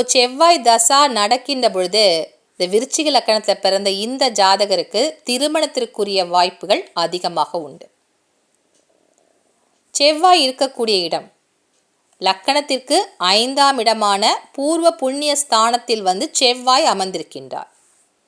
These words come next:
செவ்வாய் இருக்கக்கூடிய நட்சத்திர சாரம் என்னன்றதை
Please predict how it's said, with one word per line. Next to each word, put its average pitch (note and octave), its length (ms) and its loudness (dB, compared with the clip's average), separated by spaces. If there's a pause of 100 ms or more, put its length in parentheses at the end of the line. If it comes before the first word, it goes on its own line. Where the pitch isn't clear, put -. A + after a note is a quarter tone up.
(1200)
செவ்வாய் D#4 480 2
இருக்கக்கூடிய C4+ 580 -2
நட்சத்திர C4+ 560 0
சாரம் C4 540 4
என்னன்றதை G3 520 -2